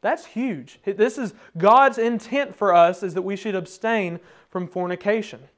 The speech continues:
Matthew nineteen, four through five, we see that this has been the will of God forever, from the beginning. It says, "He answered and said to them, Have ye not read that he which made them at the beginning made them male and female,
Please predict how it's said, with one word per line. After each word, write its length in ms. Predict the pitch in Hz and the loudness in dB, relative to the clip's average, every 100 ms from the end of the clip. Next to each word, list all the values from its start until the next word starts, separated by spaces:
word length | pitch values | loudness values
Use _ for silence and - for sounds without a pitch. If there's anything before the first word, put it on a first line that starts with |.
| _ _ _ _ _ _ _ _ _ _ | _ _ _ _ _ _ _ _ _ _
Matthew 340 | 190 226 226 | 2 2 2
nineteen, 720 | 220 214 214 214 254 285 170 151 _ _ _ _ | 0 0 -2 -4 -4 -4 -6 -12 _ _ _ _
four 220 | 220 220 | 0 2
through 220 | 220 220 | 0 -4
five, 460 | 214 233 262 185 151 - _ _ _ | 2 4 6 4 0 -12 _ _ _
we 140 | 208 240 | -6 -4
see 200 | - 247 | -2 -2
that 120 | 214 | -2
this 180 | 196 226 | -4 -6
has 100 | 202 | -6
been 140 | 196 | -4
the 60 | 208 | 0
will 220 | 202 220 | 2 2
of 100 | 190 | 2
God 340 | 180 196 196 190 - | 2 2 2 -2 -16
forever, 640 | - 196 180 220 180 139 - - | -6 -2 2 0 0 -8 -12 -8
from 180 | 202 | -4
the 80 | 196 | -2
beginning. 540 | 175 147 196 233 180 165 | -4 -2 -2 0 -2 -6
It 160 | 185 | -6
says, 280 | 202 214 190 | -2 -2 -2
"He 160 | 226 233 | -6 -6
answered 460 | 226 262 262 233 | -4 -4 -4 -4
and 100 | 190 | -4
said 200 | 180 240 | 0 0
to 120 | 226 | 0
them, 200 | 202 180 | -4 -4
Have 280 | 160 196 190 | -2 -2 0
ye 100 | 240 | -2
not 280 | 240 240 240 | 2 2 4
read 460 | 196 240 208 160 - - - | 4 6 6 4 -6 -18 -6
that 140 | 180 | -4
he 180 | 151 262 | 0 0
which 260 | 277 294 - | -2 -6 -2
made 260 | 247 240 | 0 2
them 140 | 202 202 | 0 -2
at 100 | 196 | -4
the 60 | |
beginning 440 | 190 180 214 196 170 | -6 -2 -2 -2 -2
made 220 | 175 156 | -2 -2
them 220 | 165 151 | -4 -4
male 440 | 160 208 240 254 254 - | 0 2 2 0 -2 -12
and 180 | 185 175 | -12 -6
female, 560 | 220 214 165 139 123 | -2 -2 -4 -8 -10